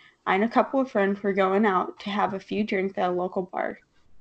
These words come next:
As I got to my apartment, I jumped in the shower, started getting ready while my roommate went to her room to get ready. That as I started to get dressed, I heard my roommate scream loudly.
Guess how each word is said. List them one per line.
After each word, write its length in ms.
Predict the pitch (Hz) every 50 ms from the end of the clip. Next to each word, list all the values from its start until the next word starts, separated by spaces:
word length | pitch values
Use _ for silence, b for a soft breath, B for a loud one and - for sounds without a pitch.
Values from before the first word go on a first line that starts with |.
| - _ _ -
As 60 | 208
I 80 | 202
got 200 | 190 190 196 190
to 60 | - 240
my 100 | 233 240
apartment, 600 | 240 - 226 202 202 202 202 202 196 196 196 196
I 40 | 202
jumped 300 | 185 180 - 214 190 -
in 60 | 214
the 40 | 214
shower, 520 | 226 - - 208 208 214 202 202 196 196 196
started 300 | 196 _ 196 180 180 180
getting 200 | 196 196 202 196
ready 220 | 190 180 180 180
while 120 | 180 180
my 80 | 180 185
roommate 480 | 185 185 185 190 190 190 190 190 185 -
went 180 | 190 180 - -
to 80 | 180
her 160 | 190 240 240
room 200 | 226 202 190 196
to 80 | 196 190
get 140 | 190 - -
ready. 260 | 214 214 185 180 185 180 - _ - - - b b b b b b b b b b b b _ _ _ _ _ _ _ _ - - - - _ _ _ _
That 140 | 214 208 202
as 160 | 196 196 196
I 100 | 190 196
started 480 | 202 - - 240 233 262 302 302 285 285
to 60 | 247
get 220 | 220 247 254 254
dressed, 320 | - 233 208 196 196 196 208
I 20 |
heard 140 | 208 220 202
my 80 | 202
roommate 440 | 196 185 190 208 226 220 208 196 - -
scream 340 | _ - 208 202 208 226
loudly. 480 | 214 196 196 208 180 175 180 - 175 175